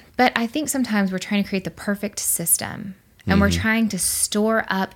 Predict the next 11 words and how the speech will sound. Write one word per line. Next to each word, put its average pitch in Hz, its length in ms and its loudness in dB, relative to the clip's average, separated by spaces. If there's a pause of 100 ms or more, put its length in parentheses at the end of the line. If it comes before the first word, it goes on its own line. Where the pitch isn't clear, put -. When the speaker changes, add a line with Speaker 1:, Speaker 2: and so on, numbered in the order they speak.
Speaker 1:
energy 170 800 -2
that - 160 -2
was 190 180 -4
really, 233 320 0
like, 185 320 0
not 202 240 2
meant 220 220 0
to - 80 -6
be 208 120 2
stored 196 420 0
up. - 400 -2